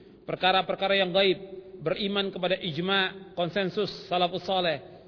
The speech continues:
serta seluruh berita yang qat'i, yang pasti, baik secara ilmiah maupun amaliyah, yang telah ditetapkan menurut Al-Quran dan Sunnah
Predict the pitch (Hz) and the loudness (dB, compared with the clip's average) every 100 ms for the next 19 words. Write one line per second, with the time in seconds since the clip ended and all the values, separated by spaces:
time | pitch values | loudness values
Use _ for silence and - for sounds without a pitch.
0 | - 196 180 190 - 202 208 196 170 190 | -4 -4 0 0 0 0 2 2 2 2
1 | 180 170 165 - 156 160 - 175 185 180 | 2 2 0 -2 -2 -2 -4 -4 -2 0
2 | 160 190 175 - 185 175 165 - - 151 | 0 -4 -6 -6 -6 -6 -10 -16 -2 4
3 | 180 180 185 180 170 170 170 170 170 165 | 4 4 -4 -2 -2 0 -2 -2 0 0
4 | 165 165 165 156 165 175 156 160 165 180 | -2 -6 -6 -6 -2 -4 -4 -4 0 4
5 | 170 123 - - - - - - - 151 | 4 2 -8 -14 -18 -20 -20 -20 -6 -2
6 | 165 156 214 208 196 247 196 247 196 180 | 0 0 0 2 0 -2 -2 -2 -2 -2
7 | 185 - 175 185 190 185 175 156 185 175 | -4 0 0 0 -2 -2 -4 -6 -4 -4